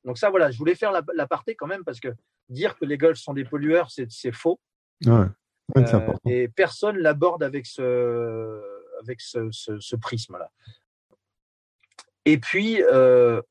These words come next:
Speaker 1: après, il y a, euh, est-ce qu'on est prêt ? Oui, on est prêt. Par contre, les clients ne sont pas prêts.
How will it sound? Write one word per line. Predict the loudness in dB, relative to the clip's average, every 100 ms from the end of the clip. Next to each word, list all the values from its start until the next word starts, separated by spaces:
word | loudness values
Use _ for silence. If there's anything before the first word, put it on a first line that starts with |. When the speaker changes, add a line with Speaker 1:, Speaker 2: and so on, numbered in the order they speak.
| _ _ _ _ _ -2
Speaker 1:
après, | -2 0 2 2
il | 2
y | 2
a, | 2 0 -8
euh, | -10 -8 -8
est-ce | -8 -10
qu'on | -8 -8
est |
prêt ? | -6 -8 -8 _ _ _ _ _ _ _ _ _ _ _ _ -4
Oui, | 0
on | 0
est | -2
prêt. | -2 -6 -8 _ _ _ _ _ _ _ _ _ _ _ _ -10
Par | -6
contre, | -4 -6 -4
les | -8
clients | -6 -6 -4
ne | -4
sont | -6
pas | -6 -6
prêts. | -8